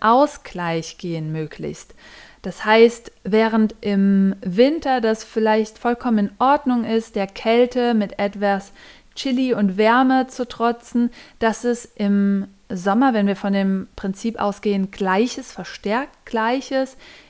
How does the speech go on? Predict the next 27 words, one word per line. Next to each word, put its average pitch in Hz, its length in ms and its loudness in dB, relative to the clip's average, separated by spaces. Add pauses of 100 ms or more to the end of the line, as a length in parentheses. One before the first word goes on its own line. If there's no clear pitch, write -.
(120)
eben 240 180 2
den 262 120 4
Körper 277 340 0
aus 247 140 -4
der 269 100 -2
Balance 233 540 0
bringen 147 340 -14
kann. 160 340 -14 (920)
Genau 220 640 2
das 214 300 -4
ist - 240 -12
eben 226 220 0
auch 208 200 -4
der 196 160 -6
Grund, 240 460 0 (500)
warum 208 440 2
es 262 260 -2
nicht 233 500 0 (160)
die 233 260 0 (140)
eine 233 640 2 (220)
gesunde 226 720 0 (340)
Ernährung 226 840 2
oder 196 180 -6
die 190 160 -4
richtige 220 500 -2
Ernährung 175 680 -4
gibt, 196 300 -10